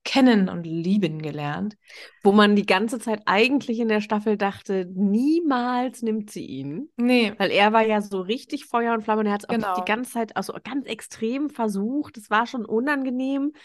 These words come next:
Speaker 1: Sehr
Speaker 2: Also nicht so,
Speaker 1: unangenehm.
Speaker 2: so, weil, weil von ihr so gar nichts kam und man so dachte, „Oh, die zerfetzt den doch.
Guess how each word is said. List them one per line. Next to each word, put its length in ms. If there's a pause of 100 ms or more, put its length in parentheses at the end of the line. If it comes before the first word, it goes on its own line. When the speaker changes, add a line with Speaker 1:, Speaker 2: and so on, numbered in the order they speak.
(240)
Speaker 1:
Sehr 240
Speaker 2:
Also 140
nicht 220
so, 100
Speaker 1:
unangenehm. 180 (320)
Speaker 2:
so, 280
weil, 260
weil 180
von 200
ihr 160
so 140
gar 280
nichts 340
kam 540
und 200
man 160
so 100
dachte, 340
„Oh, 120 (720)
die 140
zerfetzt 640
den 240
doch. 400